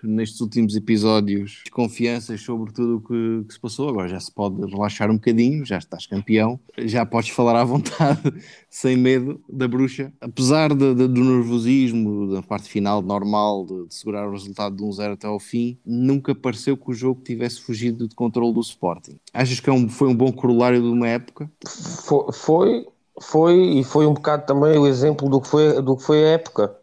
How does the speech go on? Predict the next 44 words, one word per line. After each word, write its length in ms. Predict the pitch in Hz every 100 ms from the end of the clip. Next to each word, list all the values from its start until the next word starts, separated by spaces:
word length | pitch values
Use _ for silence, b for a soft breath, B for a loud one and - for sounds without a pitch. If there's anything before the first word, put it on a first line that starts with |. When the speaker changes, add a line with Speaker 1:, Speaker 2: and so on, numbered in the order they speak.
| -
Speaker 2:
Ao 80 | 98
fim 140 | -
e 20 | 139
ao 100 | 135
cabo 320 | 143 139 131
não 100 | 143
sofremos 420 | 143 139 143 127
golos, 520 | 135 165 175 170 165
mas 240 | 143 139 127
acabámos 340 | 127 131 123
também 220 | 123 131
com 120 | 127 135
o 40 |
credo 280 | 127 135 120
na 100 | 131
boca, 480 | 151 170 - - - _
porque 320 | - 127 120 120 117 113 107
tinha 220 | 143 143
tudo 160 | 143 139
para 100 | 131
ser 200 | 147 139
um 100 | 143
jogo, 480 | 127 151 110 101 - _ B B B B B B -
eh, 220 | - 113 113
s-, 300 | - - - _
tranquilo, 480 | 151 147 151 190 208
porque 300 | 180 147 - 127
acho 200 | 147 143
que 80 | -
foi 100 | 156
dos 180 | 143 139
jogos 300 | 147 139 -
que 80 | -
o 40 |
Sporting 420 | 123 - 143 131
criou 240 | 127 135 143
mais 180 | 139 131
oportunidades 460 | 117 131 135 123
de 40 | 113
golo 340 | 143 175 180
em 20 |
todo 180 | 147 139
o 40 | 127
campeonato, 680 | 135 127 135 160 165 -